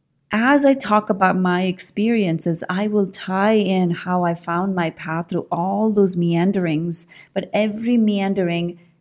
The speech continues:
had a purpose. And I invite you to look at it again from that place.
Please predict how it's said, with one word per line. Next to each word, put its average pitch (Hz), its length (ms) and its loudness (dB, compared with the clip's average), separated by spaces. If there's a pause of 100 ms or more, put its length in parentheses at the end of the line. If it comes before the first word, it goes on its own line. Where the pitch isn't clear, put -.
(200)
had 185 420 -2
a - 80 -4
purpose. - 840 -4 (720)
And 196 140 0
I 190 40 0
invite 202 340 -2
you 330 160 -2
to 269 100 2
look 196 300 2
at 202 140 4
it 185 160 2
again 180 680 0 (280)
from 185 320 -4
that 170 280 -4
place. 170 600 -2